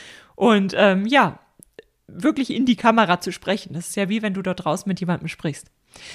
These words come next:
Das bedeutet, du darfst all diese Themen einmal für dich definieren. Das ist auch im ersten Schritt manchmal gar nicht so einfach.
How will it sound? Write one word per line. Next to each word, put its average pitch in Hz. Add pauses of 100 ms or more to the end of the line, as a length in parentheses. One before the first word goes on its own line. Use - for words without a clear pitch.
(240)
Das 202
bedeutet, 233
du 202
darfst 180
all 294
diese 240
Themen 202
einmal 196
für 151
dich 160 (260)
definieren. 165 (920)
Das -
ist -
auch 170
im 160
ersten 254
Schritt -
manchmal 190
gar 131
nicht 180
so -
einfach. -